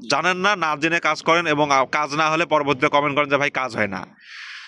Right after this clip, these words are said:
ভাই, আপনাদের বুঝতে হবে, ভালোবাসা এত সহজ না যে একটা মানুষকে বশ করা।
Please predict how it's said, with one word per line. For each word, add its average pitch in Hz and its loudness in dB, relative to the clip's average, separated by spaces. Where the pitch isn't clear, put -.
ভাই, 170 0
আপনাদের 220 2
বুঝতে 220 2
হবে, 156 2
ভালোবাসা 190 2
এত - -2
সহজ 190 2
না 196 4
যে 185 4
একটা 190 2
মানুষকে 165 2
বশ 139 2
করা। 110 -2